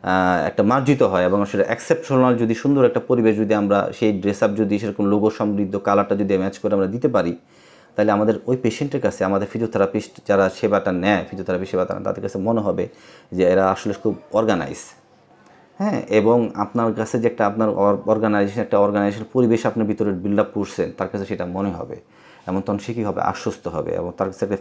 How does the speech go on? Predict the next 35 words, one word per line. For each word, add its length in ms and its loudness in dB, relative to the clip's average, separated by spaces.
ফেথফুল 360 0
একটা 240 -6
পরিবেশ 240 -8
পাবেন 340 -4
এবং 120 -4
আপনার 220 -4
ভ্যালুটা 320 -4
সেখানে 360 -8
কী 140 -4
হবে? 200 -2
বাড়বে। 280 -6
এবার 220 6
আসি 240 2
আমার 480 2
যে 360 4
আপনার, 480 2
এবার 240 6
আপনি 200 0
তাকে, 440 4
আহ, 240 2
টাইম 260 2
মেনটেন 480 -2
করলেন। 260 -4
এখন 260 0
দেখা 200 2
গেলো 300 2
যে 320 4
আপনার 280 -4
পেশেন্ট 300 0
আসলো, 380 -2
আসার 260 2
পর 180 2
আপনি 440 -2
বসায় 320 2
রাখছেন, 380 -6